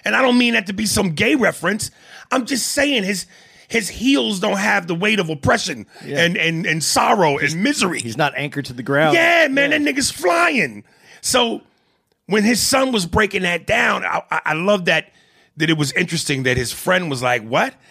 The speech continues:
Speaker 1: And then his dad really let him know what it was. And I want you to speak on that because then I wanna go back to that 'cause based off of an experience I had.
Speaker 2: Okay. Well,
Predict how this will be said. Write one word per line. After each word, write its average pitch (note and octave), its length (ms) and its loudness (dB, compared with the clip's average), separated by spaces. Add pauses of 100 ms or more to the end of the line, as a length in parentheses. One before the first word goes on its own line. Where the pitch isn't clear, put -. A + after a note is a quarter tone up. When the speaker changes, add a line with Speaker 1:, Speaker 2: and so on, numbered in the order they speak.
(140)
Speaker 1:
And C3+ 100 -2
then C#3 80 -4
his B2 140 -6
dad D#3 440 -2
really E3+ 360 0
let C3 180 2
him B2+ 140 -2
know A#2+ 340 0 (320)
what C#3+ 160 0
it C#3+ 80 2
was. B2+ 280 0
And C#3 80 0
I E3+ 40 2
want G#3+ 180 0
you F#3 60 -2
to C3 60 -2
speak F#3+ 320 -2
on C3+ 80 0
that C3 200 -2 (160)
because C3 220 -4
then F3 140 2
I F3+ 40 2
wanna D3 180 -2
go C3+ 100 -4
back C#3 240 -2
to B2+ 80 -14
that A#2+ 180 -2 (240)
'cause B2+ 240 -2 (240)
based F3+ 280 0
off D#3+ 160 -2
of D3 120 -14
an C#3+ 80 -6
experience C#3 640 -2
I E3+ 140 2
had. G#2+ 320 -12 (260)
Speaker 2:
Okay. A2+ 280 -8 (440)
Well, D3+ 340 -2